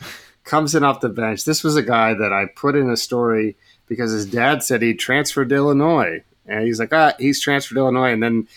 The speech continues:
uh, the kid came out and was like, "Nah, I didn't transfer." <laughs> "I'm staying at U S C." A very weird situation,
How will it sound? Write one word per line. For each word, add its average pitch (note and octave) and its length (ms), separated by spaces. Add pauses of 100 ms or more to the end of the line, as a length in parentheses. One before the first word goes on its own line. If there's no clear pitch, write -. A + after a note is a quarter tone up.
(260)
uh, A#2 220
the A#2+ 100
kid C3+ 240
came C3+ 160
out B2+ 100
and G#2 60
was G#2+ 140
like, G#2 160
"Nah, C3+ 300
I C#3 80
didn't C3+ 200
transfer." A#2 640 (380)
<laughs> - 920
"I'm F3+ 100
staying C#3 480
at B2 80
U C3 180
S B2+ 180
C." C3+ 140
A A2 120
very D3 280
weird B2 580
situation, A#2+ 1120